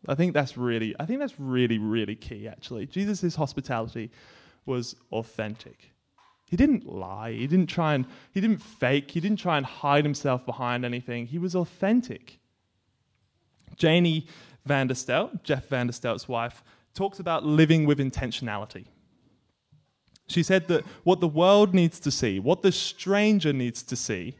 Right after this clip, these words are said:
what the foreigner needs to see, and, and in fact what the body of Christ needs to see is this. She says this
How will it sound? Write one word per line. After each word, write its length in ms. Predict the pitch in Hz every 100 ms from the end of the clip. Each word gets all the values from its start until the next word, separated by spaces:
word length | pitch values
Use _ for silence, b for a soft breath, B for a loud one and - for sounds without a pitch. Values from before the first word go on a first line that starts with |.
| B B B B
what 160 | 175
the 80 | 180
foreigner 540 | - - 196 190 165
needs 320 | 131 117 107 -
to 80 |
see, 260 | 123 113 98
and, 240 | 170 185 -
and 140 | 185 190
in 80 |
fact 280 | 175 208 -
what 140 | 196 185
the 80 |
body 320 | 156 170 175 151
of 140 | 131
Christ 680 | - 151 196 - - - - b b
needs 380 | 147 160 160 -
to 100 | 165
see 380 | - 127 98 110 b b
is 160 | - 123
this. 180 | 113 -
She 200 | - 131
says 220 | 165 151
this 340 | 87 - -